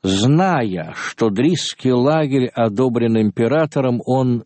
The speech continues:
не решился в докладе Александру Первому написать прямо, что пребывание в этом лагере армии обернется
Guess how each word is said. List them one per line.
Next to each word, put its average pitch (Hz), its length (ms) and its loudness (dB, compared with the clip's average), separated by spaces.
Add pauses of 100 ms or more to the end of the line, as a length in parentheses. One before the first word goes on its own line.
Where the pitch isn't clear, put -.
(140)
не 123 320 2
решился 135 800 0
в 92 100 -2
докладе 104 540 0
Александру 101 560 0
Первому 131 340 0
написать 110 720 -2
прямо, 123 560 -2 (120)
что - 300 -2
пребывание 135 1000 0
в 104 120 -2
этом 123 420 0
лагере 120 640 0 (100)
армии 147 500 0
обернется 120 1160 0